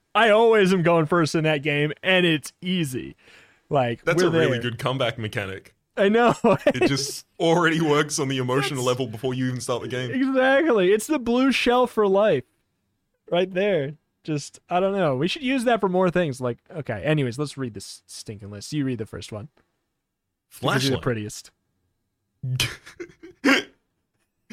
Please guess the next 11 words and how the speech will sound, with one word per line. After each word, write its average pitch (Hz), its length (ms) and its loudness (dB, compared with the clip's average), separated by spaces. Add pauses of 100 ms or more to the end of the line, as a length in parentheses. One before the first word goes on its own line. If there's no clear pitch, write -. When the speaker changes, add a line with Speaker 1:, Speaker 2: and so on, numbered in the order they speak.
(760)
Speaker 2:
Flashlight. 175 500 0 (460)
Good 339 200 2
for 311 120 -2
finding 170 340 0
your 127 160 0
way 113 240 -2
through 101 220 -8
a 98 40 -4
dark, 123 520 -8 (100)
empty 113 320 -8
house. 87 600 -8